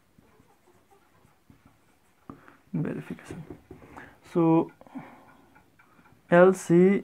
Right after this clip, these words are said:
M into H C F will be equal to product of two numbers. Okay, so left hand side, L C M into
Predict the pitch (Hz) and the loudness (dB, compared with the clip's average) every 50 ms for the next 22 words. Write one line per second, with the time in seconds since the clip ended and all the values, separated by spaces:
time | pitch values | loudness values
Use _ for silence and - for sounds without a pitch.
0 | - - 156 156 160 160 165 175 180 190 190 - - - 160 160 160 165 165 170 | -4 -2 0 2 2 2 2 0 0 -2 -4 -6 -4 -2 0 0 0 0 -2 -2
1 | 156 - 156 147 156 170 185 190 - - 156 151 160 175 175 - - - - - | -2 -2 0 0 0 0 -2 -4 -6 -4 -2 -2 -2 -4 -6 -10 -14 -14 -8 -4
2 | 165 151 156 170 - - - - 147 143 156 180 175 - - 147 143 139 139 127 | 0 0 2 2 0 -2 -4 -4 -2 -2 -2 -2 -4 -4 0 2 4 4 6 6
3 | 139 175 190 170 143 - 143 139 135 135 170 220 254 - - - - - - - | 6 6 6 4 2 2 2 2 2 4 2 2 2 -2 -8 -18 -20 -20 -20 -16
4 | _ - 147 147 143 143 143 165 190 196 - - - - - _ _ _ _ - | _ 0 2 4 6 6 6 4 2 0 -4 -14 -18 -18 -20 _ _ _ _ -20
5 | - - _ _ _ _ _ _ _ _ _ _ _ _ _ _ _ _ _ _ | -20 -20 _ _ _ _ _ _ _ _ _ _ _ _ _ _ _ _ _ _
6 | _ _ _ _ _ - - _ _ _ - - _ _ - 143 143 165 196 - | _ _ _ _ _ -20 -20 _ _ _ -20 -20 _ _ -2 -2 -2 -2 -2 -6
7 | - - - - _ _ _ _ - - 156 160 196 240 262 - - _ _ _ | -14 -20 -20 -20 _ _ _ _ -2 4 4 6 6 4 2 -4 -10 _ _ _
8 | _ _ _ _ _ - - - _ _ _ _ _ - 147 135 135 131 123 120 | _ _ _ _ _ -20 -20 -20 _ _ _ _ _ -6 -2 -2 0 0 -2 -2
9 | 123 139 147 - - - - 170 156 160 226 - - _ _ _ _ - - - | -4 -6 -8 -8 -12 -12 -10 -8 -8 -8 -8 -10 -12 _ _ _ _ -20 -20 -20
10 | - - - - - - - - 170 170 175 175 175 160 175 175 180 165 143 135 | -20 -20 -20 -20 -20 -20 -4 2 4 6 8 8 8 6 6 4 6 4 4 4
11 | 135 - 180 240 254 - - - - - _ _ _ _ _ _ _ _ _ _ | 6 4 4 2 2 -2 -10 -20 -20 -20 _ _ _ _ _ _ _ _ _ _
12 | _ _ _ - - _ _ - - _ _ _ _ _ _ - - - 208 160 | _ _ _ -20 -20 _ _ -20 -20 _ _ _ _ _ _ -20 -12 -4 0 0
13 | 160 165 170 170 - - 160 156 160 170 180 185 - - - 151 151 151 156 170 | 2 2 0 -2 -2 0 2 4 6 6 4 2 0 0 0 2 2 2 2 2
14 | 190 214 - - _ _ _ - 147 143 143 139 131 147 165 196 226 262 | 0 -2 -4 -10 _ _ _ -2 0 2 2 2 2 0 0 0 0 -2